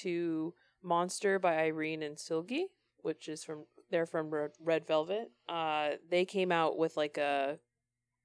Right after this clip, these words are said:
subunit E P, and my God,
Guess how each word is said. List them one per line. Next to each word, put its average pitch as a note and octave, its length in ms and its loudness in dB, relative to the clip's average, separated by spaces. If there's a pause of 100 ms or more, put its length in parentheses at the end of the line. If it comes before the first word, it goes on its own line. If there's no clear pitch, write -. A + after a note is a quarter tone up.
(140)
subunit E3 720 0 (240)
E E3+ 140 -8
P, E3 480 -4 (680)
and D#3+ 520 -2 (520)
my D#3+ 280 -2
God, C#3+ 420 -2